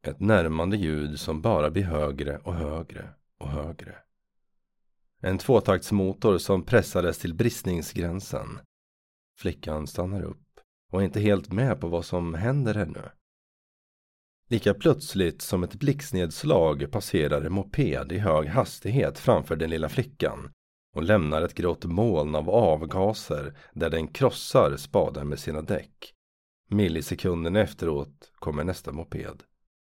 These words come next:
Den skriker exakt lika mycket och ljuden är öronbedövade mellan centrumhusen.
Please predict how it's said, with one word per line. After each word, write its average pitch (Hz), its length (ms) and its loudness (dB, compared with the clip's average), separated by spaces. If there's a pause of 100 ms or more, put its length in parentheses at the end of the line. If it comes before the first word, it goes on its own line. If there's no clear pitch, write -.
(340)
Den 95 100 0
skriker 95 400 0
exakt 98 440 2
lika 85 300 0
mycket 95 540 0
och 82 180 0
ljuden 90 440 2
är 90 120 0
öronbedövade 87 1160 0
mellan 78 460 -2
centrumhusen. 78 1120 -4